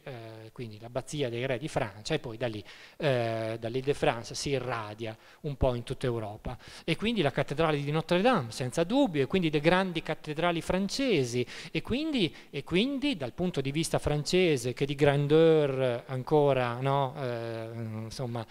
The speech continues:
eh, tiene, ehm, e quindi il gotico che verrà esportato negli altri paesi altro non è che la conferma del fatto che è la France d'abord. Eh,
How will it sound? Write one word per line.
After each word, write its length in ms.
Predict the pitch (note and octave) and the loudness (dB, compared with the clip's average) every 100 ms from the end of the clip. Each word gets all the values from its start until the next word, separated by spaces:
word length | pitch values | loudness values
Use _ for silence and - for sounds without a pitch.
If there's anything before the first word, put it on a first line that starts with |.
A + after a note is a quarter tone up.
| - - - | -14 -20 -10
eh, 600 | D3+ C3 A#2 A2 A2 A2 | -4 -2 -2 -4 -6 -8
tiene, 560 | - E3+ D3 C3+ F3+ A#3+ - - - - - | 0 4 4 4 2 -2 -10 -20 -20 -20 -8
ehm, 1300 | G#3+ G3 F#3+ F3+ F3 E3+ E3 D#3+ D#3+ D3+ D3 D3 C#3+ E3+ | 2 4 6 4 2 0 -2 -2 -2 -2 -2 -4 -6 -8
e 120 | - - | -6 -2
quindi 400 | G#3 C#4+ F#3+ D#3 | 0 0 -2 -4
il 60 | |
gotico 460 | D3+ A3+ F#3 C3 B2+ | 2 2 2 -2 -4
che 140 | - | -4
verrà 540 | C#3 D#3 D3+ G3+ F#3 D3 | -4 -2 0 2 0 -2
esportato 880 | E3 - - F3 E3 - G#3 F#3 D#3 | -2 -4 -2 0 0 0 0 2 0
negli 240 | D3 D3+ | -2 0
altri 360 | D#3+ D#3 D3 D#3+ | 2 2 0 -4
paesi 640 | - G3 C#3 D3+ F3+ A#3 F#3+ | 0 2 2 0 -4 -6 -4
altro 420 | D#3+ D3+ D3+ C#3+ | -4 -4 -4 -4
non 200 | D#3+ F3+ | -2 -2
è 120 | B2+ | -4
che 100 | D3+ | -6
la 100 | - | -8
conferma 560 | A#2+ F#3+ F3+ A#2 B2 C#3+ | -4 -4 -4 -6 -6 -4
del 120 | C3 | -4
fatto 400 | - - G2+ - | -6 -12 -8 -6
che 360 | D3 B2+ C3 D3 | -4 -4 -4 -6
è 220 | C#3+ C#3 E3 _ _ _ _ _ _ _ _ - | -8 -8 -10 _ _ _ _ _ _ _ _ 0
la 140 | D3 | 0
France 600 | - - C3 B2 - - | 0 -2 -2 -2 -8 -10
d'abord. 540 | - C3 A#2 G#2 G2+ - - - - - - - | -2 -2 0 -4 -8 -20 -20 -18 -16 -16 -16 -4
Eh, 480 | G#3+ G3 F#3 F3+ F#3+ | 2 6 6 6 2